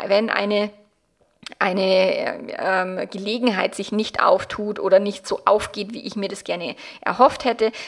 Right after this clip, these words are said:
dass es trotzdem für etwas gut ist, dass es trotzdem irgendwie einen Sinn macht.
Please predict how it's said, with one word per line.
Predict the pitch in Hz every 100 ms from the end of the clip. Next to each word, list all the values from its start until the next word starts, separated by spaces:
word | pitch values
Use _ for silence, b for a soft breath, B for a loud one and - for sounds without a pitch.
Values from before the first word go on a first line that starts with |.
| B
dass | 190 196
es | 220
trotzdem | - 196 190 - 196
für | - 208 -
etwas | 175 196 175 -
gut | 202 -
ist, | - -
dass | 202 175
es | -
trotzdem | - 202 - 190
irgendwie | - 196 190 175 -
einen | - -
Sinn | - 160 165
macht. | - -